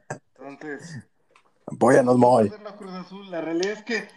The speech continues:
Speaker 1: yo creo que ya hasta le dieron un bono a los de Santos para que se dejen perder. Este,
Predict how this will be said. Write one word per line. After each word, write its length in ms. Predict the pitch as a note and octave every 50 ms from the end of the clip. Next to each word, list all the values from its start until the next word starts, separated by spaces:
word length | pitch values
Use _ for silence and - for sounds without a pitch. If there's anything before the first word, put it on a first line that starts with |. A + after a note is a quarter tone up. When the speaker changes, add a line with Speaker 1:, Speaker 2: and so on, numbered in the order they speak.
| _ _ _ _
Speaker 1:
yo 180 | _ F3+ F#3+ F#3+
creo 180 | - G3+ G3+
que 120 | G#3 A3 F#3
ya 100 | F#3+ G3
hasta 160 | G3 - -
le 140 | G3+ F3+ F3
dieron 240 | E3+ F3+ F#3 F#3 F3+
un 180 | F#3+ F#3+ F3 D#3+
bono 280 | C#3+ F3 F3+ F3+ F3+ F#3
a 40 |
los 180 | F3 D#3 D3+ B2
de 100 | B2+ C3+
Santos 340 | B2+ D3 D3 D3 - C#3+ C#3+
para 260 | _ - B2+ A#2 A#2
que 120 | - - G#2+
se 140 | - A#2+ G#2
dejen 420 | G#2 A2 A2+ - C3+ B2 A#2 A2+
perder. 540 | A#2 A#2+ A#2 A#2+ A#2 B2+ C3 C3+ - _ _ _ _ _ _ _ _ _ _ _ _ _ _
Este, 500 | _ G#2+ A2 - _ _ _ A2 G#2 G2+